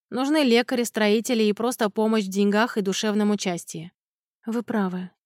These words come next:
Неизвестно, сколько женщин и детей завтра мы выкупим». «Да, и некоторому количеству существ мы можем предложить свой мир.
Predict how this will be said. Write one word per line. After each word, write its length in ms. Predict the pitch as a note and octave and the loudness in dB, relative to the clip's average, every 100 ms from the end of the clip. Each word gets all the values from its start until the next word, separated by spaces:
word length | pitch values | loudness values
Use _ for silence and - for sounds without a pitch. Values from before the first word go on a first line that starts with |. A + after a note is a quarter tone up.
| - | -6
Неизвестно, 580 | A3+ A#3 A3+ C4 B3+ A3+ | -2 0 0 -2 -2 -4
сколько 340 | B3 A#3 B3 | -2 -2 -2
женщин 360 | A#3 B3 - B3 | 0 -2 -2 -2
и 40 | |
детей 320 | A#3 A3+ B3 | -4 -2 0
завтра 340 | G3+ F#3+ - G3+ | 0 -2 -2 -2
мы 140 | G3 | 0
выкупим». 500 | G3 F#3+ F#3 F#3 F3+ _ _ _ _ _ _ | 0 -4 -6 -8 -10 _ _ _ _ _ _
«Да, 400 | - G3+ G#3+ G3+ | -4 0 4 4
и 80 | F#3+ | 4
некоторому 540 | A3 C#4 D#4 - C4+ | 2 0 -2 -2 -2
количеству 580 | B3+ C4 C4 C4+ B3 A#3+ | 0 0 0 -2 -6 -6
существ 540 | A3+ A#3+ - C#4 C#4 A#3 | -4 -4 0 0 -2 -2
мы 160 | A#3+ | 0
можем 320 | C4 C4+ B3+ | 0 0 -2
предложить 480 | A#3 A#3+ A3+ A3+ B3 | -2 -2 0 0 -2
свой 260 | - A#3 G3+ | -2 2 2
мир. 280 | F3+ F3+ | 2 -2